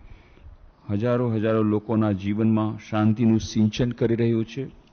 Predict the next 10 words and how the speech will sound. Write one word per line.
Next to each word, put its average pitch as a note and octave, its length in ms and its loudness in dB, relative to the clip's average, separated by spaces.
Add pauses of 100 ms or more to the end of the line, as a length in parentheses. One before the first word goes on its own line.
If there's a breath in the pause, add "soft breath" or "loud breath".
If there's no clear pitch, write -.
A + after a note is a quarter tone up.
(540 soft breath)
નવું A#2 380 2
જીવન G#2+ 360 2
આણી G2+ 220 2
રહ્યું F#2+ 280 0
છે. - 220 -14 (1600 soft breath)
શ્રી C#3 100 0
રામકૃષ્ણ D3 580 2
કથામૃતના C#3 880 0
પ્રથમ C3 500 -2
ભાગના A2+ 600 -2